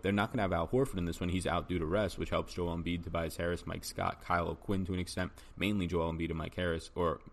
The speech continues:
mainly Joel Embiid and Tobias Harris. But if Ben Simmons misses again, and again, it's trending that he might not,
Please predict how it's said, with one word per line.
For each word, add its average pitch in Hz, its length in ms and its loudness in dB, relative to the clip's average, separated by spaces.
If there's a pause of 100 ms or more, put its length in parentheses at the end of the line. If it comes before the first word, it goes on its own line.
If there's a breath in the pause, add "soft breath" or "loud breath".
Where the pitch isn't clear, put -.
(160)
mainly 98 460 2
Joel 82 260 -2
Embiid 82 200 -2
and 78 120 -4
Tobias 98 340 0
Harris. 82 280 0 (800)
But 87 80 0
if 87 80 -4
Ben 120 160 4
Simmons 117 240 2
misses 90 260 -2
again, 85 300 0
and 85 80 0
again, 85 280 -2 (260 loud breath)
it's 85 120 -6
trending 85 260 0
that 78 80 -2
he 76 60 -2
might 78 200 -4
not, 104 240 -4